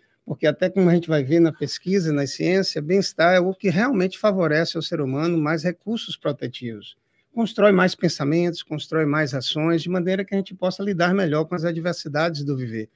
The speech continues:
as intempéries, né, as dificuldades, de fato.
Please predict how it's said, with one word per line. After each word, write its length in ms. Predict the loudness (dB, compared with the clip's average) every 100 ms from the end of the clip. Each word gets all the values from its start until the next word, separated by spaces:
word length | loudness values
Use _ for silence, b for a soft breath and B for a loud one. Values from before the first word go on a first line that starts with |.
| _ -8
as 120 | -4
intempéries, 560 | -2 0 0 2 2 2
né, 140 | 0
as 120 | -2
dificuldades, 840 | -4 -8 -8 -4 0 0 -2 -6 -14
de 140 | -14
fato. 400 | -12 -10 -10 -12